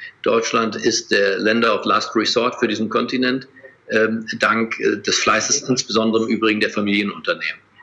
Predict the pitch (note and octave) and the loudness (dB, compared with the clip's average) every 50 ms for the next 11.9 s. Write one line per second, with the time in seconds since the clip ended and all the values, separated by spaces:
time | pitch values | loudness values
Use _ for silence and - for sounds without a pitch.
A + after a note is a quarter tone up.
0 | - _ - G#2 A2 A2+ A#2 G#2 A2+ - A2 G2+ G2 F#2+ F2+ - - - A2+ G2 | -14 _ -4 -2 0 0 -2 -4 -2 0 0 2 2 0 -2 -4 -4 -2 -2 0
1 | F#2+ G#2 A#2 - - - - - C3+ B2+ B2 B2 B2 G2+ G#2 A2+ A2+ G#2+ G2+ G#2+ | 2 2 0 0 0 -2 0 2 2 2 2 0 0 0 0 0 2 2 2 0
2 | G2+ - - - G#2+ - - B2 A#2 - C3 B2 A#2 A2 A2 G#2+ G#2+ G#2+ G#2 G2+ | 0 -2 -4 -4 -4 -2 -2 -4 -4 -2 0 0 2 2 0 0 -2 -2 0 0
3 | G2+ G2 G2+ G2 - - G#2+ G2+ G2+ A2+ A2+ G#2+ G#2+ G#2+ G#2 G2 G2+ - - - | 0 -2 -4 -4 -4 -4 -4 -4 -2 -2 0 0 0 0 -2 -2 -2 -2 -4 -4
4 | - - A#2 A2+ - - A2+ G#2+ G2+ G2 G2 - A2 A#2 A2 A2 A2+ - - - | -2 -2 -2 -2 -2 -2 -4 -2 -2 -4 -4 -2 -2 0 2 0 0 -2 -4 -10
5 | - - - - - - - - - - - - - G#2+ G2+ G#2+ A2 G#2+ - A#2 | -16 -16 -18 -16 -14 -12 -10 -10 -10 -10 -8 -2 0 0 2 0 -2 -4 0 0
6 | B2+ B2+ A#2+ A2 G#2 - G2+ - - - F#2 F#2+ G2+ G#2 - - - - - - | 2 2 2 0 -2 -4 -6 -6 -4 -2 0 0 0 0 -4 -8 -14 -10 -2 2
7 | A#2+ A#2 A#2 A#2 A#2 A2 A2+ - - - _ _ _ - - A2+ G#2+ G#2+ - - | 2 2 4 4 2 2 2 0 -6 -14 _ _ _ -4 -2 0 0 0 0 0
8 | A#2 G#2 - A2 G2+ F#2+ F#2+ G2 F#2+ G2+ F#2+ - - G2 F#2+ F2+ - - - G#2+ | -2 -2 0 -2 -2 0 0 0 -2 -2 -4 -2 0 0 0 0 -4 -6 -8 -6
9 | G#2 - - - - - - - - - - - A2+ G#2 G#2+ A2+ A2+ A2 A2 G#2+ | -4 -4 -6 -6 -10 -10 -8 -6 -6 -6 -2 0 0 2 2 0 0 0 0 -2
10 | A2 G#2+ - A2 G2+ G2+ G#2+ A2+ A2 A2+ A#2+ B2 B2 A#2+ - - - - - E2+ | -2 -2 -2 -2 -2 0 0 0 0 0 0 0 -2 -4 -6 -6 -4 -4 -2 0
11 | G#2+ A2 - - G#2+ G2 G#2+ G#2+ G2+ - G#2+ G2+ G2+ G2+ G2+ G#2 G2+ | -2 -2 -2 -2 -2 -2 -2 -2 -2 -2 -2 -2 -2 -2 -4 -4 -6